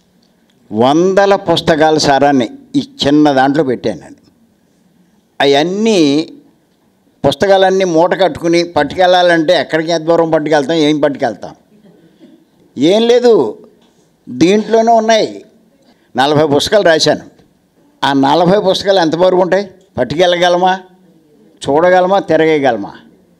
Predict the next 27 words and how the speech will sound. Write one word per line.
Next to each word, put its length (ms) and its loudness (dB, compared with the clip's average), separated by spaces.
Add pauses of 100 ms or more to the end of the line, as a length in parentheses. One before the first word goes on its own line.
(540)
అన్నీ 360 2
ఇందులో 220 2
చిన్న 600 -2 (1300)
దాంట్లో 340 0
ఉన్నాయి. 280 -4 (1200)
ఊరికే 240 -2
ఇలా 160 2
నొక్కితే 340 0
బయటకు 320 -2
వచ్చేస్తాయి 400 -4
అన్నీ. 260 -10 (420)
అందులోంచి 460 0
ఏ 160 4
టాపిక్ 460 -2
అయినా 160 -2
ఏదైనా 380 2
తీసుకోవచ్చు. 580 -8 (240)
అవి 200 0
కాకుండా 760 0 (520)
వందల 520 0
పుస్తకాల్లో 640 0
ఉన్న 120 -2
సారం 320 0
అంతా 200 0
ఇందులో 200 0
పెట్టేశాను 460 -8
నేను. 120 -20